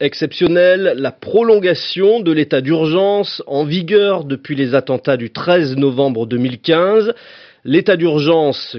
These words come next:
qui donne notamment des moyens supplémentaires à la police, sera prolongé jusqu'au quinze juillet deux mille dix-sept si le Parlement en est d'accord, et cela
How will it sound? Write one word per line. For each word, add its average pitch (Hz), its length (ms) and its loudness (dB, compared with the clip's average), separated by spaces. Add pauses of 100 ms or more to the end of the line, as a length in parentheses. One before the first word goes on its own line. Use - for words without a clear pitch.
qui 127 160 -14
donne 131 460 0
notamment 170 760 2 (100)
des 117 160 -12
moyens 180 500 2
supplémentaires 151 680 -2
à 175 40 2
la 151 120 0
police, 156 580 -4
sera 156 420 -4
prolongé 143 680 0 (400)
jusqu'au 120 680 -8 (120)
quinze 220 360 2
juillet 175 560 -4
deux 131 240 -6
mille 202 220 -4
dix-sept 165 580 -4
si - 340 -12
le 214 120 0
Parlement 147 800 -2 (200)
en 165 160 2
est 156 100 -2
d'accord, 131 500 -6 (360)
et 127 100 -6
cela 131 480 -6